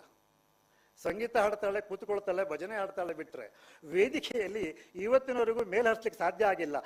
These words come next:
ಆ ಸಾಧ್ಯವನ್ನ ನೀವು ಮಾಡಿಕೊಂಡ ಬಗ್ಗೆ ನಿಮ್ಮನ್ನ ಆದರ್ಶವಾಗಿ ಹೇಳಿ ಅವರ ಮಾತುಗಳನ್ನ ಕೇಳ್ತಕ್ಕಂಥ ಅವಕಾಶ ಮುಂದಿನ ದಿವಸಗಳಲ್ಲಿ ಕೊನೆಯ ಪಕ್ಷ ನಾವೆಲ್ಲಾದ್ರೂ ಸೇರ್ಕೊಂಡು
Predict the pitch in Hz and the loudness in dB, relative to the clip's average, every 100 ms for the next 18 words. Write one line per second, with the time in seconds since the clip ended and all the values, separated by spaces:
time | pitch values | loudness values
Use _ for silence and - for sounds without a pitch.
0 | - 147 214 277 214 214 220 240 226 214 | -8 -2 0 0 2 2 4 4 4 0
1 | 214 196 196 202 190 175 170 160 135 - | 0 2 2 0 -2 0 0 0 0 -4
2 | 175 185 254 285 269 247 240 262 - - | -8 -4 -4 -2 -2 0 0 0 -2 -2
3 | 175 233 226 220 214 208 196 156 185 233 | 2 2 0 0 2 2 0 0 2 2
4 | 180 - - - 180 233 208 202 196 185 | 2 -6 -14 -8 -4 -2 -2 -2 -4 -6
5 | 180 180 180 180 165 151 147 170 208 196 | -6 -6 -6 -4 -6 -4 -2 -2 2 0
6 | 175 160 196 202 180 170 170 170 170 135 | 0 -8 -10 -8 -8 -8 -4 -2 -2 -6
7 | - - 175 226 214 180 175 - - _ | -10 -8 -4 -2 -2 -2 -4 -8 -12 _
8 | _ 135 156 214 208 202 180 170 175 185 | _ -6 -2 0 2 2 0 -4 -6 -6
9 | - 165 165 190 | -6 -6 -4 -6